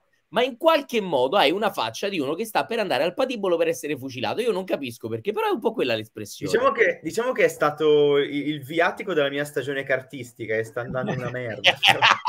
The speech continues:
Speaker 1: Edoardo Vercellesi, ciao Edo!
Speaker 2: Ciao a tutti, buonasera, buonasera.
Speaker 1: Come
Speaker 2: Fai vedere
Speaker 1: stai?
Speaker 2: la,
Speaker 1: Come stai?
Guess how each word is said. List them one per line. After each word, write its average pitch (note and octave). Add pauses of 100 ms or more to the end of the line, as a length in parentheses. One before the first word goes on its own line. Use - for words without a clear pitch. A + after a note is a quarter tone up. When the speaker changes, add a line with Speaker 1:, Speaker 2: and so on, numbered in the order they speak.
(960)
Speaker 1:
Edoardo E4+
Vercellesi, D#4+
ciao D#4+
Edo! C4+
Speaker 2:
Ciao A#3+
a A3+
tutti, A3+
buonasera, F#3
buonasera. C#3+
Speaker 1:
Come -
Speaker 2:
Fai C4
vedere C#4+
Speaker 1:
stai? D3
Speaker 2:
la, E3+
Speaker 1:
Come D#3
stai? D3